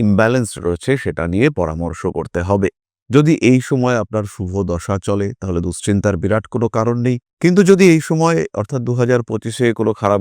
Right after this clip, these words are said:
গ্রহের দশা, অন্তর্দশা, প্রত্যন্তর দশা ইত্যাদি চলে, সেই সময় বড় কোনো সমস্যা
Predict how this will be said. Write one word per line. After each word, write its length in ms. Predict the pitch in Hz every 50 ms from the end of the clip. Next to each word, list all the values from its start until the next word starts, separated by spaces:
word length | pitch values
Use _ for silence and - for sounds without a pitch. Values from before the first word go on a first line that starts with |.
| 95
গ্রহের 240 | 92 101 101 104 92 87 87
দশা, 260 | 87 92 - - 101 98 87 - 92
অন্তর্দশা, 560 | 95 92 - 95 92 87 - 90 90 - 98 90 90
প্রত্যন্তর 500 | - 90 85 - - 92 92 85 95 90 82 85
দশা 220 | 87 92 - 101 87 - -
ইত্যাদি 300 | 87 - - 85 - 87 85 -
চলে, 200 | 104 98 101 104 95 - _ _ _ _ _ _ _ -
সেই 140 | 151 160 170 -
সময় 260 | 185 170 170 170 170 - 113 107 101 104
বড় 160 | 104 107 113 113 -
কোনো 120 | 117 110 110 107 -
সমস্যা 340 | 90 76 78 90 - -